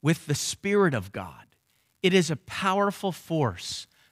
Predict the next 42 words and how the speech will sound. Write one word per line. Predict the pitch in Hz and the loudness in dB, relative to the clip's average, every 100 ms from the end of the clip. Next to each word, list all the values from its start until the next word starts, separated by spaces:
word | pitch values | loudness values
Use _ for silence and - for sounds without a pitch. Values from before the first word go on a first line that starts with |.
| - | 0
that | 147 | 0
will | 139 143 - | 4 2 2
always | 151 156 160 160 147 127 | 4 4 4 2 0 -4
direct | 139 131 127 - | -4 -2 -2 -2
us | 113 - | -8 -6
the | 120 | -10
right | 107 107 - | -6 -6 -6
way. | 101 85 71 _ _ _ _ | -6 -6 -8 _ _ _ _
Come | - 180 | -2 2
on | 160 101 | 4 2
now, | 90 85 | 0 -2
that, | 107 - | -4 -2
that's | 160 170 - | 2 0 0
good. | - 135 90 - | -2 -2 -2 -8
Make | - 151 170 | -4 -2 -2
sure | - 196 | -2 0
that | 175 143 | 2 2
sinks | - - 156 - | 0 -4 -4 -4
in | 135 123 | -4 -4
today. | - 101 95 90 - - | -4 -4 -2 -4 -10 -12
When | - 143 | 0 2
you | 156 214 247 | 4 2 0
combine | - 214 185 175 151 143 127 | 0 2 4 4 4 2 0
the | 127 | 0
Word | 127 127 185 202 | -2 0 2 4
of | 196 131 | 2 0
God | 117 98 90 92 104 _ - | 0 0 -2 -6 -10 _ -2
with | 151 165 | 2 2
the | 151 | 0
Spirit | - - - 240 240 175 | -2 -6 0 4 6 6
of | 113 | 4
God, | 107 92 80 78 80 _ _ _ | 0 0 0 -2 -8 _ _ _
it | 156 160 | -2 0
will | 139 - - | 0 -2 4
always | 165 175 170 151 - | 6 8 8 4 0
<laughs> | - - _ | -12 -20 _
point | 160 208 - | -6 -4 -2
you | 131 110 - - _ | -2 -2 -6 -20 _
in | 156 143 | -2 -2
the | 123 | 0
right | 123 120 - | 2 2 0
direction. | 107 98 87 - 101 | -6 -4 -6 -8 -14